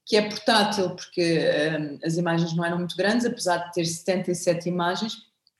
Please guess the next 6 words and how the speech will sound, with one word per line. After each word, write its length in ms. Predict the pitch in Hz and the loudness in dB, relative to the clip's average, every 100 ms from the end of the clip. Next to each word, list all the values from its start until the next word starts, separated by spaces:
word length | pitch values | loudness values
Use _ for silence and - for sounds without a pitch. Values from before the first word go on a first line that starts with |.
| _ - - - | _ -12 -10 -4
mas 220 | 170 190 | 0 2
cabiam 380 | 196 226 208 240 | 2 2 2 2
todas 280 | 208 233 233 | 4 4 4
num 200 | 240 240 | 4 2
saco, 680 | - 220 214 214 - 233 - - - - - | 2 4 4 2 -2 -4 -6 -16 -20 -14 -4
ah, 240 | 196 190 | 2 2